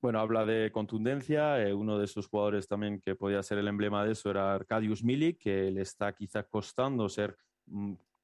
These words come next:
lo contundente que ha sido desde esa lesión. Le está costando recuperar su, su mejor nivel con el tiempo. ¿Le, le sorprende eso,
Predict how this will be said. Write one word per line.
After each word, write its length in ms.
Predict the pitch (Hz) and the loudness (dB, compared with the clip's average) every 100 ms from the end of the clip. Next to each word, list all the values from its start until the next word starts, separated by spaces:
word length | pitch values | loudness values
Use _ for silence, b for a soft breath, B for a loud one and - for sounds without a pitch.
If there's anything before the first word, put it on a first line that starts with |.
| - | -4
lo 200 | 113 110 | 0 0
contundente 680 | 113 107 113 113 131 127 113 | 0 0 0 2 2 0 0
que 140 | 120 | 0
ha 80 | 104 | 0
sido 320 | - 156 160 | 0 0 2
desde 340 | 110 98 104 101 | 0 0 0 0
esa 340 | 98 104 98 | 0 0 2
lesión. 280 | 101 107 170 | 0 -2 -2
Le 60 | 147 | -2
está 160 | - | -2
costando 560 | 113 113 - 123 120 98 b b b | -4 -4 -2 0 0 -2 b b b
recuperar 560 | - 107 113 107 107 120 | -4 -2 0 0 0 0
su, 480 | - 113 107 104 101 | 0 0 2 0 0
su 140 | 113 | 0
mejor 300 | 110 101 107 | 0 0 -2
nivel 280 | 104 110 135 | 2 2 2
con 140 | 117 | 0
el 140 | 110 104 | 0 0
tiempo. 300 | 131 143 151 | -2 0 0
¿Le, 120 | 113 | 0
le 200 | 107 113 | 2 0
sorprende 640 | - 110 101 135 160 151 | 2 -2 0 0 0 2
eso, 300 | 156 - 165 | 0 0 -2